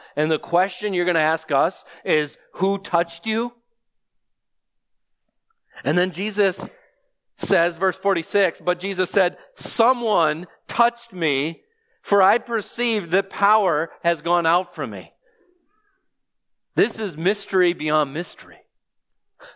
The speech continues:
Jesus, God in the flesh,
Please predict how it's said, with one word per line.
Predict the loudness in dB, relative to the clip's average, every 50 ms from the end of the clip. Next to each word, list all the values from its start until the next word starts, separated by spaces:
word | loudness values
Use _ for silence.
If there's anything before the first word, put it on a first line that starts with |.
| _ _ _ _ _ _ _ _ _ _ _ _ _ _ _ _ _ _ _ _ _ _ _ _ -12
Jesus, | -8 -4 -2 0 0 0 -2 -2 -2 0 0 0 -2 -2 -4 -4 -6 -6 -8 -14 _ -18 -16 -4
God | 0 2 2 4 4 4 4 4 2 2 0 -2 -8 -16 _ _
in | -4 -2 0 0
the | 0 0
flesh, | -2 -4 -8 -4 2 4 4 4 4 2 0 -2 -6 -10 -12 -12 -12 -12 -14 -16